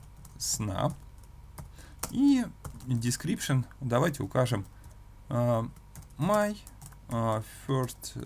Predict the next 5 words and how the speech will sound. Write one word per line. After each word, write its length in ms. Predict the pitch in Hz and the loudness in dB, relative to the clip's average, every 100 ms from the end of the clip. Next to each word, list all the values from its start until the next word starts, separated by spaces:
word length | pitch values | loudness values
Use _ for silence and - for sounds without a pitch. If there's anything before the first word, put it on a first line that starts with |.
| 107 | -4
snap, 1120 | - - - - - - 113 127 147 147 139 - - - - - - - - | -4 -2 -2 -4 -4 -4 0 2 2 2 -2 -8 -20 -18 -18 -20 -20 -20 -12
а, 480 | - 98 95 95 98 - | -6 -4 -2 -4 -6 -8
for 320 | - 120 117 127 - - - | -4 -2 -2 -4 -14 -18 -10
exa-, 480 | 117 - 98 98 - | -8 -2 0 0 -2
example. 580 | 123 104 95 92 - | -4 0 0 -2 -4